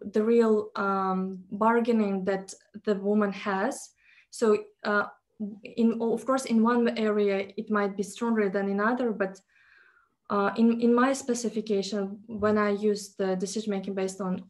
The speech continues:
all questions was stronger, but I, I, I tried to look separately, like, based on only ch-, ch-, child health questions, but it turned out to be not really, um, statistically significant. So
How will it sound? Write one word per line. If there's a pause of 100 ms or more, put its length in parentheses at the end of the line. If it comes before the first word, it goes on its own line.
all (260)
questions
was
stronger, (600)
but (180)
I, (120)
I,
I
tried
to
look
separately, (200)
like, (220)
based
on
only (140)
ch-,
ch-,
child
health
questions,
but (480)
it
turned
out
to
be (220)
not
really, (320)
um, (180)
statistically
significant.
So